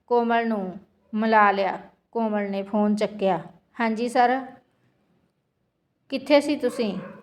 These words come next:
ਕੋਮਲ ਨੇ ਪੁੱਛਿਆ। "ਕੋਈ ਕੰਮ ਸੀ ਸਰ?" ਸਤਪਾਲ ਨੇ ਕਿਹਾ। "ਮੈਂ ਤਾਂ ਇਹ ਪੁੱਛਣਾ ਸੀ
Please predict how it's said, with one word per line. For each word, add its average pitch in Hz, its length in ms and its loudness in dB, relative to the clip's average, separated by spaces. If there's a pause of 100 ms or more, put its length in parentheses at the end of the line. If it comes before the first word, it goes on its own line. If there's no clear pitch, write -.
(120)
ਕੋਮਲ 220 360 0
ਨੇ 233 100 -4
ਪੁੱਛਿਆ। 220 460 0 (460)
"ਕੋਈ 240 180 2
ਕੰਮ 214 300 0
ਸੀ 233 160 -4
ਸਰ?" 254 280 2 (540)
ਸਤਪਾਲ 214 580 4
ਨੇ 214 120 -2
ਕਿਹਾ। 196 340 -2 (760)
"ਮੈਂ 233 200 -2
ਤਾਂ 233 140 2
ਇਹ 233 180 4
ਪੁੱਛਣਾ 233 420 -2
ਸੀ 214 200 -2